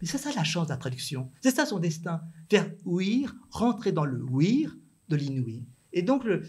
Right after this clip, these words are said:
alors, vous voyez, cette idée que le traducteur est un passeur, pour moi, c'est une ânerie. N'est-ce pas ?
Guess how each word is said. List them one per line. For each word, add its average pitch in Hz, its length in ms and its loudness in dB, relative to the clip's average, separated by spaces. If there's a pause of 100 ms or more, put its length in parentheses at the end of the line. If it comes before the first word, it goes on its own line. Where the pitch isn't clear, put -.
(280)
alors, 202 100 4
vous 247 40 4
voyez, 277 160 4
cette 208 120 -6
idée 240 220 0
que 170 80 -6
le 156 100 2
traducteur 175 480 -2
est 127 80 -4
un 117 60 -4
passeur, 180 600 -4 (520)
pour 147 100 2
moi, 220 100 4
c'est 160 180 -4
une 151 100 2
ânerie. 131 320 -2
N'est-ce - 360 -20
pas ? - 200 -18